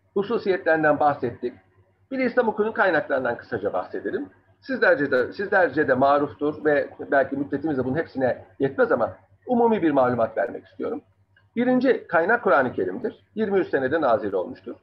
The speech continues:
On senesi Medine'de olduğu için ahkam ayetleri denilen ve İslam hukukuna dair hüküm koyan ayetler bu devirde nazil olmuştur. Sekiz yüzden fazla ahkam ayeti vardır Kur'an-ı Kerim'de.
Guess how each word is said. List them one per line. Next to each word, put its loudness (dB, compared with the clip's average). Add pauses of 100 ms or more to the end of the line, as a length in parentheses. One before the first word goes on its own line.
(280)
On 2 (280)
senesi -4 (220)
Medine'de 0
olduğu 0
için -10
ahkam 0
ayetleri 0
denilen -2 (320)
ve -4
İslam 0
hukukuna -2
dair 4
hüküm -6
koyan 2
ayetler 2
bu 0
devirde 2
nazil -2
olmuştur. -8 (240)
Sekiz -2
yüzden 2
fazla 2
ahkam 2
ayeti 0
vardır -10
Kur'an-ı -2
Kerim'de. -8